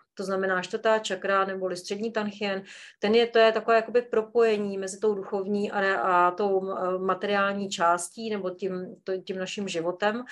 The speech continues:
A potom horní tanchien je <clears throat> v hlavě, to znamená, tam je šestá čakra, tam je to vlastně stejné.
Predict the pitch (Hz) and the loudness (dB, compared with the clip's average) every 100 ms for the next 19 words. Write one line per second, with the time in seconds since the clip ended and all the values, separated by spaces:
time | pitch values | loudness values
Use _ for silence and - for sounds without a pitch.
0 | - - - - 196 226 233 233 233 208 | -16 -16 -8 -4 2 2 6 4 4 -4
1 | 208 226 214 214 - 214 208 208 170 - | -4 -4 -4 -4 -4 -4 -2 0 -2 0
2 | 254 - 277 262 214 196 208 202 190 220 | 0 0 2 6 6 4 2 2 2 -2
3 | 220 208 196 196 196 196 202 196 170 220 | -2 -6 -4 0 2 2 -2 -2 -4 -6
4 | 208 233 226 226 226 214 208 - - _ | -2 0 0 -2 0 2 2 -2 -20 _
5 | 202 196 202 196 208 - 190 - 208 - | -8 -6 -2 -2 -4 -4 -4 -4 -8 -6
6 | 170 175 180 196 220 | -4 -2 0 0 0